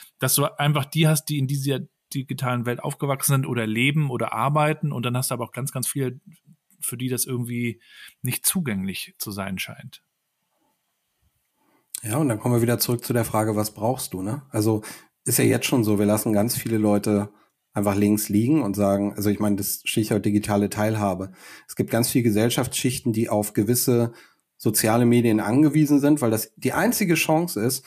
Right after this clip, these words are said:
Speaker 2: wo sie vielleicht gehört werden oder wo sie vielleicht das Gefühl haben, mitzudiskutieren, auch wenn sie vielleicht nicht den kompletten Bildungsstand haben, den eine intellektuelle Elite hat oder wie auch immer. Ähm, lass uns mal hören, was die Leute brauchen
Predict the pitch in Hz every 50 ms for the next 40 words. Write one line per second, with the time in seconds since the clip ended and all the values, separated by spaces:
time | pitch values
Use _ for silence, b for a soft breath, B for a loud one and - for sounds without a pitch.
0 | B B B B - 123 117 123 120 - 123 113 113 - - - - 123 110 113
1 | 127 143 170 175 - - 98 98 101 101 98 101 104 104 101 104 107 101 104 104
2 | - 110 101 - - 104 - - 110 - - 127 117 117 117 113 113 B B B
3 | B B B _ 131 165 170 - - - 190 175 190 190 - - 196 180 - -
4 | 196 196 202 208 220 240 - - - 139 147 - - 147 139 135 139 131 - 127
5 | 120 - - 143 156 160 - - 143 131 131 131 - - 127 120 - 143 143 151
6 | 131 131 135 131 135 131 123 - - - 107 107 107 107 110 107 110 117 110 110
7 | 107 110 110 107 107 107 b b b b b b b b _ _ - 113 120 -
8 | 131 123 143 120 113 107 - 127 110 110 113 123 123 123 110 107 113 135 151 -
9 | 123 101 101 101 101 - 101 104 101 98 107 107 104 107 - - 139 147 165 117
10 | 87 90 B B B B B B _ 107 107 110 104 101 104 - _ 110 110 -
11 | - - - - - 143 135 135 139 139 143 143 143 143 143 - - _ _ _
12 | _ _ - 139 139 143 143 139 135 131 - 131 120 117 110 107 110 107 104 -
13 | - 98 98 107 104 - 98 92 95 b